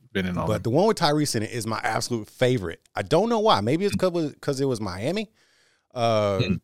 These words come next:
Speaker 2: I don't know. That was just my favorite one. And then I think, what, Too Fast? No, the Tokyo one, uh,
Speaker 1: Tokyo
Speaker 2: take it or
Speaker 1: Drift.
Speaker 2: leave it.
Speaker 1: Yeah.
Speaker 2: And then the one after that, I think, was really great. Everything after that, it was like,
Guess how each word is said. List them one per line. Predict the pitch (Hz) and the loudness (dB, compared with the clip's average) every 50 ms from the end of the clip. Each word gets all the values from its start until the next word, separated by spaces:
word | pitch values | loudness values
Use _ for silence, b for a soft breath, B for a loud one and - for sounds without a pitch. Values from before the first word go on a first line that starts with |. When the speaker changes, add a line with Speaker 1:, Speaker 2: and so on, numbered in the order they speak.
| _ - | _ 2
Speaker 2:
I | 139 | 4
don't | 165 170 | 4 4
know. | 143 113 104 | 4 2 2
That | 113 127 127 | 2 2 0
was | 120 | 0
just | 101 113 110 - | -2 -6 -6 -6
my | 113 98 98 | -6 -8 -8
favorite | - - 117 110 110 98 98 - | -6 -4 -2 -2 -2 -2 -6 -8
one. | 87 98 107 113 117 117 117 - _ _ _ _ - | -6 -6 -4 -4 -4 -4 -8 -10 _ _ _ _ -8
And | - 131 123 113 | -4 -4 -2 -2
then | 123 123 120 113 113 - - | 0 0 0 -2 -4 -6 -10
I | 107 | -12
think, | - - 143 139 127 - - _ - | -10 -6 -6 -6 -6 -8 -12 _ -14
what, | 104 98 85 - _ | -12 -12 -12 -12 _
Too | - - 135 | -14 -12 -12
Fast? | 123 - 123 117 110 107 - - _ _ _ _ _ _ _ | -10 -8 -6 -6 -4 -6 -6 -8 _ _ _ _ _ _ _
No, | 117 107 101 95 | -10 -8 -8 -8
the | 87 92 | -8 -8
Tokyo | 92 90 - 185 208 180 185 196 196 190 | -8 -2 0 0 0 0 0 -2 0 0
one, | 185 180 170 165 151 143 104 - - | 0 0 2 0 0 -2 -4 -8 -12
uh, | - 131 131 123 107 | -8 -4 -2 -2 -2
Speaker 1:
Tokyo | - - | -4 -2
Speaker 2:
take | - 139 123 101 | 0 2 2 2
it | 95 | 0
or | 101 | 0
Speaker 1:
Drift. | 98 98 110 | 0 0 -2
Speaker 2:
leave | 104 90 | -2 -6
it. | 95 90 - _ - | -8 -12 -12 _ -4
Speaker 1:
Yeah. | - 92 85 85 - - | -2 -2 -2 -4 -6 -8
Speaker 2:
And | 113 110 | -6 -4
then | 113 117 107 | -4 -4 -4
the | 104 101 | -4 -4
one | 95 110 123 123 | -4 -4 -2 -2
after | 120 117 117 - - - | -2 -2 -4 -4 -6 -6
that, | 101 107 101 | -4 -4 -4
I | 92 | -6
think, | 90 - - 107 92 - | -6 -8 -8 -8 -8 -8
was | 92 87 87 | -10 -10 -8
really | 95 101 98 87 | -8 -8 -8 -8
great. | - 101 98 87 - B B B B B B B B B - | -8 -8 -8 -8 -10 B B B B B B B B B 0
Everything | 220 254 285 - 277 190 - - | 0 0 2 2 0 -2 -2 -2
after | - - 120 - - 139 123 | -4 -4 -2 -2 -2 -4 -2
that, | 131 131 131 131 - | 0 0 0 0 0
it | 139 135 | -2 -6
was | 113 110 101 98 | -6 -6 -6 -4
like, | 101 101 95 90 - | -4 -4 -4 -6 -8